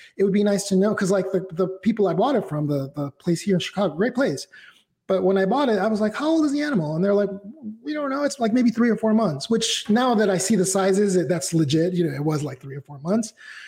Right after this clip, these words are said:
But they couldn't tell me too much more, and they didn't wanna tell me too much more about the breeder who was, who,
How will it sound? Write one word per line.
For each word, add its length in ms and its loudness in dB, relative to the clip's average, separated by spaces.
But 100 -10
they 80 -2
couldn't 220 0
tell 160 0
me 100 4
too 180 0
much 320 0
more, 720 2
and 120 2
they 60 2
didn't 180 2
wanna 140 2
tell 180 0
me 100 2
too 120 -2
much 160 0
more 160 2
about 200 -2
the 60 -2
breeder 460 2
who 160 2
was, 180 -2
who, 320 -4